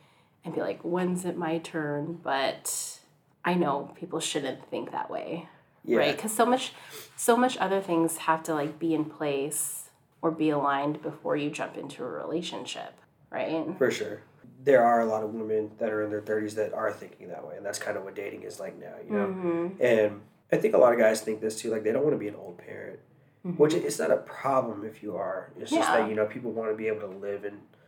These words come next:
Speaker 2: live for a long period of time to see their
Speaker 1: Yeah,
Speaker 2: kids
Speaker 1: to,
Speaker 2: grow
Speaker 1: like,
Speaker 2: up,
Speaker 1: enjoy
Speaker 2: right?
Speaker 1: their children,
Speaker 2: Exactly.
Speaker 1: grow up, grow up with them.
Speaker 2: Right, yeah, 'cause you don't wanna be, like, on a, on a respirator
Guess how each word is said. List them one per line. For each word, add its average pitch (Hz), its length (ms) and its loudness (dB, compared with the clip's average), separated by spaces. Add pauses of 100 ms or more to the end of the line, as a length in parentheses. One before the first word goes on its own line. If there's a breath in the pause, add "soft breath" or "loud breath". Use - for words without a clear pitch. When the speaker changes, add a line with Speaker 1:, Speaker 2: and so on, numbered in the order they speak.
(280 soft breath)
Speaker 2:
live 120 220 2
for 113 160 2
a 110 60 2
long 104 220 0
period 107 240 0
of 98 60 -8
time 104 360 -6
to 98 80 -10
see - 220 -4
their 104 340 -4 (360)
Speaker 1:
Yeah, 277 240 6
Speaker 2:
kids - 240 0
Speaker 1:
to, 214 100 2
Speaker 2:
grow 202 60 8
Speaker 1:
like, 170 160 4
Speaker 2:
up, 160 60 4
Speaker 1:
enjoy 165 280 4
Speaker 2:
right? 147 120 0
Speaker 1:
their 147 160 -4
children, 147 560 -4
Speaker 2:
Exactly. 113 360 4
Speaker 1:
grow 160 180 6
up, 151 200 0 (340)
grow 160 300 0
up - 200 -4
with - 180 -10
them. 123 380 -4
Speaker 2:
Right, 110 320 4
yeah, 120 160 4
'cause 107 200 -8
you 117 60 -2
don't 139 140 0
wanna 127 140 0
be, 117 140 -6
like, 107 160 -4
on 104 100 -6
a, 98 680 -12
on 98 500 -2 (260)
a 113 80 0
respirator 104 840 0